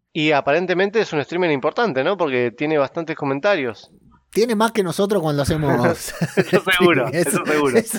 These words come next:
Speaker 2: seguro.
Speaker 1: Pero se nota que es un streamer importante. Acá vemos también el papel que va a cumplir, eh, eh, Katie, que,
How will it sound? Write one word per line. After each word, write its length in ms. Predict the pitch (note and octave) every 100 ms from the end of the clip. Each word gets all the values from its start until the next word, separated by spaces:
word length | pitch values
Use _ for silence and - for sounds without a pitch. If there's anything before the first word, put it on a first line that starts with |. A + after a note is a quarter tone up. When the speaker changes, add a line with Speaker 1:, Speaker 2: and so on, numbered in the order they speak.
| -
Speaker 2:
seguro. 460 | D#3 D#3+ D3+ C#3 A#2+ B2+ E3+ - - _ _ _ _ -
Speaker 1:
Pero 560 | C#3 B2+ B2 B2 A#2+ -
se 220 | - C3+
nota 180 | C#3+ D#3
que 80 |
es 140 | D3+ D3
un 120 | C3+
streamer 300 | C3 C#3+ C#3+
importante. 580 | B2+ A#2+ A2+ A#2+ G#2+ G#2+ -
Acá 160 | - F3
vemos 220 | F3 F3
también 400 | D3 D3 F3+ E3+
el 140 | C#3 B2
papel 320 | B2+ A#2 D#3+
que 60 | C#3
va 60 | C#3+
a 40 |
cumplir, 380 | C#3 B2 D3 C#3+
eh, 560 | C#3 B2 A#2+ A#2 A2 A2+ - D3
eh, 360 | C3+ B2+ A#2+ A#2
Katie, 480 | D3+ D#3+ C#3 D#3 E3+ _
que, 300 | - A#2+ A#2